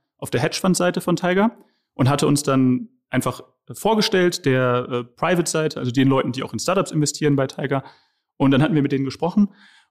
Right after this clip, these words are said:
und, äh, dann relativ schnell irgendwie auch zusammengefunden. Und die, die, die Invest-,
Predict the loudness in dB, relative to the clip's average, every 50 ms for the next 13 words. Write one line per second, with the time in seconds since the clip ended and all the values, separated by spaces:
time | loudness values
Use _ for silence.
0 | _ _ 0 2 4 4 4 4 4 4 4 2 0 -2 -4 -6 -4 _ 0 2
1 | 4 4 2 2 2 4 4 4 2 2 2 0 0 0 0 -2 -2 0 2 2
2 | 2 2 2 2 0 0 -2 -4 -6 -6 -2 0 0 2 0 0 -2 -2 0 0
3 | 2 2 2 2 4 4 2 2 0 -6 _ -12 -10 -10 -10 -6 -4 -2 0 0
4 | 0 -2 -4 -6 -2 0 2 2 2 0 -2 -4 _